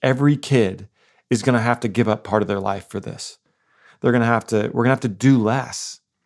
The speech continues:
But in doing less, right, we'll be together more. And we know that, you know, for it is better to serve than be served, right? And so, yeah, we're, we're asking our seven-year-old, "Hey, we need you to pick up more around the house. We need you to, you know, do the dishes.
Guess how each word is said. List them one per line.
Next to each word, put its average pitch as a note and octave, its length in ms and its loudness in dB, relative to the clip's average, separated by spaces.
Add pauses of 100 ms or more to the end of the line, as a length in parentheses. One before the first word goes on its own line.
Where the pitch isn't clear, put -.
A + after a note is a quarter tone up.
(220)
But B2 140 2
in D3 260 4
doing B2 340 4
less, G2 480 -4 (440)
right, G#2+ 340 0 (160)
we'll A#2+ 120 2
be B2+ 200 4
together A#2+ 420 2
more. G#2+ 300 2
And A#2 220 0
we A#2 100 2
know A#2+ 640 0 (300)
that, A#2+ 360 2 (120)
you B2 80 0
know, A2 120 4
for B2 140 0
it A2+ 60 2
is A2 100 0
better A#2 260 2
to A#2 100 -2
serve A#2 360 2
than G#2 140 0
be G2 140 -2
served, G#2 600 0
right? A2 260 -4 (300)
And A#2+ 160 -2
so, A2 400 2 (400)
yeah, C#3 180 2
we're, B2+ 160 2
we're C#3 180 0
asking C3 540 0
our A2+ 260 -2
seven-year-old, A#2+ 640 2
"Hey, B2+ 300 -2 (240)
we A#2+ 140 4
need D3 160 2
you C#3+ 60 -2
to C#3 80 0
pick - 280 -4
up D3 100 2
more C#3+ 160 0
around C#3+ 120 0
the D#3+ 80 -2
house. G#2 280 -2
We A#2+ 80 2
need B2 160 4
you A#2+ 220 2
to, - 80 -10 (240)
you A#2+ 100 2
know, G#2+ 60 4
do A2+ 200 2
the D#3 80 4
dishes. A#2+ 460 2